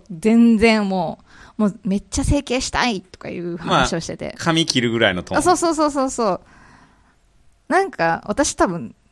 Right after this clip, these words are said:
Speaker 1: 内緒にするだろうなって思うんですけど、
Speaker 2: うん。
Speaker 1: <laughs> 多分この子はしたら、「したよ」って言うんだろうなと思って、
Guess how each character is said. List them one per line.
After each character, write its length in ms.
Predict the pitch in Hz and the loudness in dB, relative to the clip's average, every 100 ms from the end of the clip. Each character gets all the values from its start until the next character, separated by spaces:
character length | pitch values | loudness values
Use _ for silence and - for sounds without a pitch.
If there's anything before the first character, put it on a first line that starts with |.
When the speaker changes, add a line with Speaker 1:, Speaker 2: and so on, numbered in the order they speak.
| - | -4
Speaker 1:
内 240 | 202 269 | 2 2
緒 120 | 294 302 | 2 0
に 160 | 285 | -2
す 340 | 262 - - 254 | -4 -6 -4 -2
る 100 | 269 | 0
だ 100 | 175 | 0
ろ 100 | - | -4
う 20 | |
な 80 | 175 | -14
っ 80 | - | -10
て 100 | 180 | -4
思 160 | 190 | -2
う 40 | 208 | -2
ん 20 | |
で 80 | 165 | -2
す 60 | |
け 100 | - | -4
ど、 140 | 175 156 | -2 2
Speaker 2:
う 60 | |
ん。 20 | 311 | 4
Speaker 1:
<laughs> 720 | 330 330 - 370 262 - - | 6 6 6 4 2 -8 -4
多 80 | 349 | -2
分 100 | 262 | 0
こ 120 | 254 | 2
の 100 | 320 | 2
子 100 | 311 | 4
は 140 | 165 180 | 2 0
し 100 | - | 0
た 100 | 277 | 2
ら、 200 | 180 - | 2 0
「し 80 | - | -4
た 120 | 247 | -2
よ」 200 | 226 233 233 | 0 0 -2
っ 20 | |
て 100 | 175 | -4
言 200 | 180 196 | -2 0
う 260 | 202 208 208 | 2 0 0
ん 60 | |
だ 100 | 175 | -2
ろ 120 | 175 | -2
う 20 | 160 | -4
な 160 | 165 | -8
と 80 | - | -10
思 140 | 180 - | -14 -14
っ 20 | |
て、 440 | - 359 285 - | -6 0 0 0